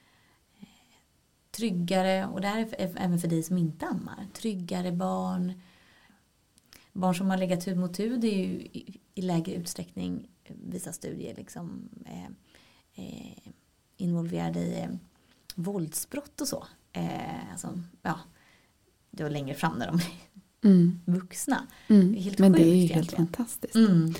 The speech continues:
Speaker 2: Det finns ju studier som visar att hud mot hud med, med pappa, om det finns en pappa i bilden,
Speaker 1: Mm.
Speaker 2: också minskar risken för att pappa är våldsam
Speaker 1: Ja,
Speaker 2: mot barnet.
Speaker 1: exakt.
Speaker 2: Mm.
Speaker 1: Det är ju de här fantastiska hormonerna som man får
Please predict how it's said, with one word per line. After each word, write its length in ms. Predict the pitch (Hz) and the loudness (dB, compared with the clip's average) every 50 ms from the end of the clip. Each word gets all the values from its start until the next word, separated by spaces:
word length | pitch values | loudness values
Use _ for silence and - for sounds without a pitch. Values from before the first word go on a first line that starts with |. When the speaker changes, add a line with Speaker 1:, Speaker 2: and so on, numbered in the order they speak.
| - - - - - - _ _ _ _ | -8 -12 -16 -18 -20 -20 _ _ _ _
Speaker 2:
Det 160 | - - 196 | 2 2 2
finns 340 | - - 247 254 247 233 - | 8 10 12 12 12 10 8
ju 40 | 214 | 4
studier 400 | - - 147 143 - - 156 156 | 4 4 2 2 4 2 2 4
som 180 | - 160 160 | 6 6 8
visar 380 | 160 165 160 160 - - 160 156 | 8 8 6 6 4 2 2 2
att 300 | 151 160 - - - - - _ _ _ _ _ _ _ - - | 2 2 0 -6 -14 -20 -20 _ _ _ _ _ _ _ -18 -6
hud 560 | - - 220 220 208 - 185 - - - - | 8 10 12 12 12 12 8 4 4 6 8
mot 260 | 185 180 170 175 - | 8 8 8 8 6
hud 160 | 160 156 151 165 | 4 6 8 8
med, 300 | 160 160 156 160 160 156 - | 8 8 8 6 4 0 0
med 400 | 190 160 160 156 160 165 175 175 - - | 4 4 6 6 4 2 0 -2 -4 -2
pappa, 380 | - 208 202 - - - 285 | -2 -2 -2 -2 -2 2 6
om 120 | 277 254 226 | 8 8 8
det 80 | 202 | 8
finns 200 | - 165 165 - | 6 2 2 4
en 60 | 165 165 | 2 2
pappa 360 | - 175 175 - - 254 262 | 2 0 -2 2 6 6 6
i 40 | 247 | 6
bilden, 380 | - 165 156 156 - 156 180 | 6 2 0 2 4 4 4
Speaker 1:
Mm. 220 | 196 185 180 185 180 175 - - - - - - _ _ _ _ _ _ | 6 4 4 0 -2 -4 -6 -12 -16 -20 -20 -20 _ _ _ _ _ _
Speaker 2:
också 500 | - 294 302 - - - - - 190 180 | 2 2 2 2 -4 -8 2 6 8 10
minskar 800 | 180 190 190 190 185 175 175 175 175 - - - 196 180 170 160 | 10 10 10 8 8 6 4 2 0 -2 2 4 4 6 6 4
risken 640 | - 202 180 160 147 - - - - 156 156 165 170 170 170 | 2 2 2 2 2 0 -4 -4 0 0 2 2 0 -2 -4
för 180 | - - 156 | -6 -4 -4
att 340 | - - 160 - - - - | -2 -2 -4 -8 -10 -16 -6
pappa 540 | - 160 - - - _ _ 226 220 202 196 - - - | -6 -6 -6 -6 -14 _ _ 4 4 4 4 0 -2 0
är 400 | 165 151 160 160 170 170 170 - - - | 0 2 2 2 0 -2 -6 -10 -10 -6
våldsam 580 | 160 156 156 156 - - - - - - - - | -4 -2 -2 -2 -4 -8 -8 -6 -4 -4 -2 -2
Speaker 1:
Ja, 460 | 226 254 320 339 302 202 160 - - - | 0 0 0 2 2 2 0 0 0 0
Speaker 2:
mot 180 | 170 156 - - | -2 -2 -2 -4
barnet. 340 | - 240 233 233 220 214 - | -4 -2 0 0 -2 -2 -6
Speaker 1:
exakt. 580 | 220 196 - - - 240 - - - - - - | -10 -10 -10 -10 -10 -10 -12 -14 -18 -10 2 6
Speaker 2:
Mm. 120 | 214 202 175 170 170 | 8 8 8 8 6
Speaker 1:
Det 60 | 185 | 6
är 100 | 233 247 | 4 4
ju 60 | 254 | 4
de 140 | 220 180 165 | 2 2 0
här 120 | 160 160 | 0 -2
fantastiska 560 | - 165 160 - 165 - - - - - 160 | -4 -8 -8 -6 -8 -10 -8 -10 -8 -8 -6
hormonerna 680 | 156 165 170 160 170 - 240 214 175 - - 117 - - | -4 -2 0 0 2 2 2 2 0 -4 -6 -8 -10 -10
som 140 | - - 160 | -8 -8 -8
man 100 | 160 165 | -10 -8
får 440 | - - 226 - - - - - | -8 -8 -8 -8 -8 -10 -12 -14